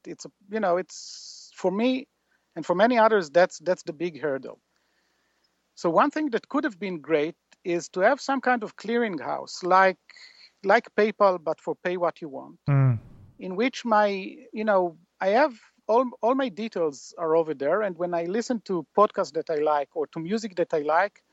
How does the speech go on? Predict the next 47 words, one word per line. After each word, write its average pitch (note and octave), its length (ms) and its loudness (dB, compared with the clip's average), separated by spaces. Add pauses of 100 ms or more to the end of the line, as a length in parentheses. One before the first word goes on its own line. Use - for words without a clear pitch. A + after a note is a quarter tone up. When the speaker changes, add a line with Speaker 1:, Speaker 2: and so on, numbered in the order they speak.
(400)
Speaker 1:
and E3 180 -6
people G#3 220 4
are F3+ 120 8
asking F#3 280 2
me E3+ 120 -2
to - 140 -10
pay F3+ 220 0
something, A3 380 -4
I F#3+ 100 -6
say, G3+ 240 -4
"Sure. D3+ 420 -2 (600)
So F3 140 -4
this G#3 200 2
podcast, G#3+ 440 2
actually, G3 440 0
I D#3+ 40 4
enjoyed G3 440 2
it A#3 180 -2 (440)
and D#3+ 120 0
I D#3+ 80 6
want F3+ 260 2
to F3 100 -8
see F3+ 420 -8
more F3+ 340 6
of F#3+ 100 0
it. A3 200 0 (500)
Let's F3+ 220 -2
pay F3 360 2
five D#3 420 0
bucks." - 440 -12 (540)
Many A3+ 180 2
of A3 100 4
li-, G#3 240 -2
your F#3+ 180 -2
listeners F#3+ 440 -2
will D#3+ 140 -4
be D3+ 100 -4
happy E3+ 220 0
to D3+ 100 -10
do C#3+ 140 -6
that. C3 180 -10
If D3 120 -10
you E3+ 100 -4
charge B3+ 320 4
them G#3+ 120 -2
five F3 360 2
bucks, - 360 -2